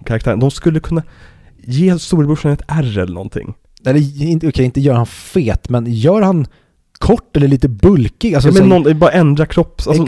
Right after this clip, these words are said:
Speaker 2: Exakt.
Speaker 1: lite skillnad mellan de två, utöver hår. Ja, det, det var det jag lärde mig efter ett tag, att, "Jaha, okej, där ska jag kolla." Okej.
Speaker 2: Ja, men, ja, alltså, J-, Jake Sully's dreads.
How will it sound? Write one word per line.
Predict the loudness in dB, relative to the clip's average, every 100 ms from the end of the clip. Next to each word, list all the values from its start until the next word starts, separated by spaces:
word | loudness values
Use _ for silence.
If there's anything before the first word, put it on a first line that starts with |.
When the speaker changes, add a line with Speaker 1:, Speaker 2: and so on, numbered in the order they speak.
| 0
Speaker 2:
Exakt. | 0 -2 -4 -8 -4
Speaker 1:
lite | 0 2 4 4 2 0 2
skillnad | 2 2 2
mellan | 2 2 2
de | 0 -2
två, | -2 0
utöver | 2 2 2
hår. | 2 2 0 0
Ja, | 0
det, | 0 0
det | 0
var | 0
det | 0
jag | 0
lärde | 0 0 0 0
mig | 0
efter | -2
ett | -4
tag, | -4 -6 -8
att, | -6
"Jaha, | -4 -2
okej, | -4 -4 -6
där | -4 -6
ska | -6
jag | -6
kolla." | -8 -8 -12
Okej. | -12 -10 -8 -8 -10 -14 -4
Speaker 2:
Ja, | -2 0 -4 -4
men, | -2
ja, | 0 -2 -6 -8
alltså, | -8 -6
J-, | -6 -8 -12 -8 -6
Jake | -6
Sully's | -4 -4 -4 -6
dreads. | -4 -4 -6 -12 -14 -16